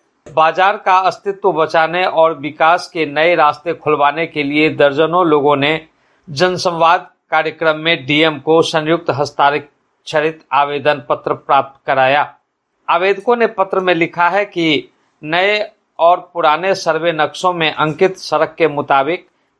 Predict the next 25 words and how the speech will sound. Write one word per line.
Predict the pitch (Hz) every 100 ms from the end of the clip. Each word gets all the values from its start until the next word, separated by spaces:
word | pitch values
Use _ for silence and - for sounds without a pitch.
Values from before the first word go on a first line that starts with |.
| -
भारतमाला | - 175 - - 165 165 165
परियोजना | - 160 151 151 160 160
की | 156
सड़क | 135 156 147 147
को | - 165
बाबा | 131 139 147 156
मस्त | 143 156 160 -
राम | 147 143 147
कुटी | - 151 156 147
से | 156 139 -
पश्चिम | 139 - 175
होकर | 139 135 156 147
बाईपास | 127 139 139 147 143 -
नेशनल | 139 131 156 139
हाईवे | 117 143 147 143
में | 143
मिलवाया | 139 139 131 131 127
जाए। | 127 147 139 - _ _ _ -
ऐसा | 170 180 220
करने | 220 196 180 180
से | 208 202
जहां | 175 160 175 180 -
एक | 165 165 170
ओर | 175
मृत | 160 151 190